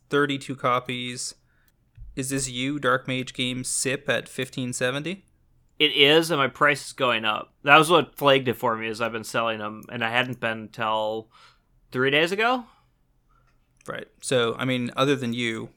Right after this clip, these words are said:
Speaker 1: <laughs> no, nobody really has,
Speaker 2: <laughs>
Speaker 1: no, nobody really has a big, uh, a big stash of these. The, the card is very good. It sees lots of play. It is at a higher reprint risk, I think, than most of the other stuff on this list,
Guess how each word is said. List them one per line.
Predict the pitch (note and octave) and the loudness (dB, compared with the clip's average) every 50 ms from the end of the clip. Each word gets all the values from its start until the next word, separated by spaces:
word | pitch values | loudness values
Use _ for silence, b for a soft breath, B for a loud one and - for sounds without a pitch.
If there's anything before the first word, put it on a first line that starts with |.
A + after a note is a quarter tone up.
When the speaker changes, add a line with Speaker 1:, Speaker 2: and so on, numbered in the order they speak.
| - - - | -20 -18 -14
Speaker 1:
<laughs> | - G#3+ - - - | -10 -10 -10 -6 -4
no, | E3+ D3+ - | -4 -4 -4
nobody | D3+ C3+ - C3 C3+ B2 B2 B2+ B2 B2 | -4 -6 -6 -2 -2 -2 -2 -2 -2 2
really | G#3 G#3 E3 - | 6 6 8 8
has, | - D#3 E3 C#3 A#2+ - | 6 6 4 4 4 0
Speaker 2:
<laughs> | |
Speaker 1:
no, | C3+ - - B2+ B2+ - - | -4 -4 -4 -4 -4 -4 -4
nobody | - C3+ B2+ B2+ B2 | -6 -6 -6 -6 -6
really | B2 A#2 A#2 A#2+ B2 | -4 -4 -4 -2 -2
has | B2 A#2+ A#2+ B2 | -2 -2 -4 -6
a | B2 | -8
big, | C3 B2 A#2+ A#2+ B2 C3 - - | -6 -6 -6 -6 -8 -12 -20 -12
uh, | - B2+ B2 A#2+ A#2+ A#2 - | -10 -8 -6 -6 -6 -8 -10
a | B2 | -10
big | B2+ A#2+ B2 C3+ | -10 -10 -12 -8
stash | - B2 B2+ B2+ C3 - | -8 -6 -6 -6 -8 -10
of | C3 B2 | -10 -10
these. | C3 A#2+ B2+ - B B B B B B B B B B B | -12 -12 -14 -16 B B B B B B B B B B B
The, | - C#3 C#3 C#3 C#3 C3+ C3+ C3 C3 C3 C3 - - _ _ _ _ _ _ _ _ _ _ - - - - - - _ | -2 0 2 2 2 2 0 -2 -2 -4 -6 -10 -16 _ _ _ _ _ _ _ _ _ _ -20 -20 -20 -20 -20 -10 _
the | D#3+ | -4
card | D#3+ - F3 F#3+ G3+ F#3+ | 2 6 6 6 6 6
is | F#3 E3 | 2 2
very | E3 E3 E3 D#3+ | 2 2 2 2
good. | D3 C3+ C3+ C#3+ D3 D3 | 4 2 2 2 0 -4
It | - B2+ B2+ A#2+ - | -8 -8 -8 -8 -8
sees | - - C3+ B2+ B2+ C3 | -8 -8 -8 -8 -4 -2
lots | B2+ B2+ B2 | -2 -2 -2
of | - - | -4 -4
play. | - B2 B2 B2 B2 B2+ | -2 0 2 2 2 0
It | B2 - B2+ B2 | -2 -6 -10 -10
is | - - C3+ C3 C3 | -4 -2 -2 0 2
at | C3 | 2
a | B2 | 0
higher | - - C3 C3 B2+ B2 B2 | 2 2 2 2 2 2 -2
reprint | A#2+ B2 A#2+ B2 - C3 B2 | -4 -8 -8 -4 -6 -6 -4
risk, | A#2 B2 B2+ - - - | -4 -4 -4 -4 -4 -4
I | B2 | -4
think, | B2+ B2+ B2+ B2+ | -4 -4 -8 -6
than | - B2 | -6 -6
most | A#2+ A#2 - - | -6 -6 -6 -8
of | - B2+ | -8 -8
the | A#2+ | -8
other | A#2 A#2+ A#2+ | -8 -8 -10
stuff | - - A#2+ A#2 - | -8 -8 -8 -6 -6
on | B2 A#2+ A#2+ | -8 -8 -8
this | B2 A#2+ - - | -8 -8 -8 -8
list, | - A#2 A#2+ B2 C#3 E3 E3 - - - | -10 -8 -4 -2 -2 -2 -2 -4 -6 -10